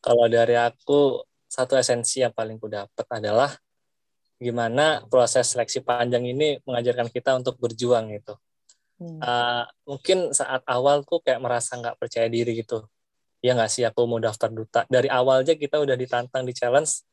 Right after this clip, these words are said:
Speaker 1: Mau nggak sih kita menjadi orang atau sebagai pejuang gitu?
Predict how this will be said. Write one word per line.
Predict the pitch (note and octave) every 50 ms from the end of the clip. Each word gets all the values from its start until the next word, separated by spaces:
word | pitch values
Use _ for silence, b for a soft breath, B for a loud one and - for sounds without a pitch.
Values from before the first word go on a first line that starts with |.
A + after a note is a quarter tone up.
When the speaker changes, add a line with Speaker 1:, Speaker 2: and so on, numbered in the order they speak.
| _ _ _ _ _ _ -
Speaker 1:
Mau | D#3 F3
nggak | F3 D3 C#3+
sih | - D#3+
kita | - D3 - _ - D3+
menjadi | D3+ C3+ C3 B2 B2+ B2+
orang | B2+ B2+ B2 A#2+ B2 B2 A#2+ A#2+ B2 B2 C3 C#3
atau | B2+ - - C3
sebagai | - C3+ B2+ B2 A#2+ B2 B2 -
pejuang | - B2 A#2+ B2 C3+ C#3 C3+ B2+ A#2+ A#2
gitu? | A2 - A2+